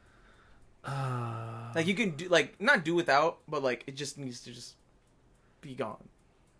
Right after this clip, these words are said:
Speaker 1: Probably the comedy section on Pornhub.
Speaker 2: What?
Speaker 1: <laughs> You didn't know that?
Speaker 2: You're telling me there's a comedy porn section?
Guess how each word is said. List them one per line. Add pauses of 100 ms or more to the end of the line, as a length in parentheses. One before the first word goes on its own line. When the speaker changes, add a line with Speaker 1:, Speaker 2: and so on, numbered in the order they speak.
(720)
Speaker 1:
Probably
the
comedy
section
on
Pornhub. (1800)
Speaker 2:
What?
Speaker 1:
<laughs> (1200)
You
didn't
know
that?
Speaker 2:
You're
telling
me
there's
a
comedy
porn
section?